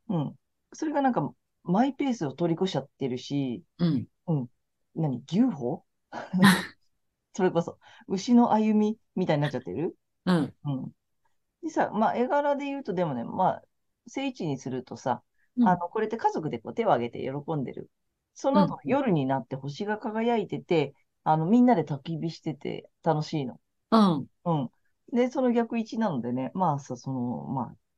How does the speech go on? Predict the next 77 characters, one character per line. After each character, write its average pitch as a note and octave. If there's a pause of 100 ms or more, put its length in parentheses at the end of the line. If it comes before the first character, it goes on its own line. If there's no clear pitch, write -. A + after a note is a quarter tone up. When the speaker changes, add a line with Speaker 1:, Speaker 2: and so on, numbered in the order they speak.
Speaker 1:
な E3
ん F3
か C3
ち D3+
ょ -
っ D3+
と - (200)
こ A#2+
う -
不 -
満 C3+
が D3+
あ F3+
る E3+
の B2
よ -
ね。 A3+ (120)
Speaker 2:
う E3
ん。 D#3+
Speaker 1:
本 G#2+
当 B2
に、 B2 (120)
す -
ご C#3
く。 - (240)
で、 G3+
な A#3+
ん A#3
か F3
そ E3+
れ F#3
が F#3+
ち G3
ょ G#3
っ -
と D#3+
周 C3+
り F3+
の F3+
せ F3+
い F3
っ E3+ (220)
ぽ F#3
い D#3
ん B2 (240)
だ -
よ -
ね。 D3
Speaker 2:
な D#3
る F3+
ほ D#3
ど D#3
ね。 F#3+
Speaker 1:
う F3+
ん。 F3
Speaker 2:
う -
ん E3
う D#3
ん C#3 (140)
う B2+
ん。 A#2+
Speaker 1:
だ F3+
か E3
ら D3+
本 A4
人 G#4+
的 G#4
に C#4+
は F3+
多 F#3+
分 C3+
進 F#3
み E4
た D#4+
い G3
の C3+
よ。 A2+